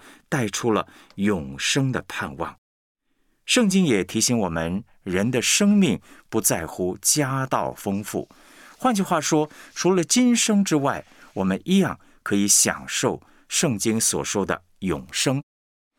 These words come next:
那么究竟圣经所说的永生是什么意思呢？我想至少有几方面的含义。第一，是丰盛的生命。这个永生绝对不是空虚无意义的，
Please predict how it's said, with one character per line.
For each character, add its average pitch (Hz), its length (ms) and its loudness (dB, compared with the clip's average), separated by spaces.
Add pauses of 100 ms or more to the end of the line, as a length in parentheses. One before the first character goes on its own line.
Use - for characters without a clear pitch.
(340)
那 262 60 4
么 254 60 0
究 294 160 4
竟 269 160 4
圣 240 240 4
经 226 260 6
所 - 220 2
说 196 160 0
的 185 100 2
永 104 340 -2
生 226 300 4
是 151 180 0
什 - 220 -2
么 80 80 -10
意 190 180 0
思 104 220 2
呢？ 78 140 -10 (400)
我 147 100 0
想 90 240 0
至 185 140 0
少 78 180 -2
有 87 180 -2
几 - 300 0
方 131 220 -2
面 113 120 0
的 78 80 -6
含 76 320 -8
义。 98 160 0 (380)
第 202 200 4
一， 202 140 0 (280)
是 - 280 0 (120)
丰 233 440 2
盛 156 300 0
的 - 100 -4
生 107 240 0
命。 107 220 0 (720)
这 294 100 4
个 247 100 4
永 131 200 2
生 156 260 2
绝 139 160 2
对 156 120 2
不 139 120 -2
是 117 140 -2
空 175 320 0
虚 147 240 0
无 98 220 0
意 104 60 -2
义 98 300 0
的， - 220 -8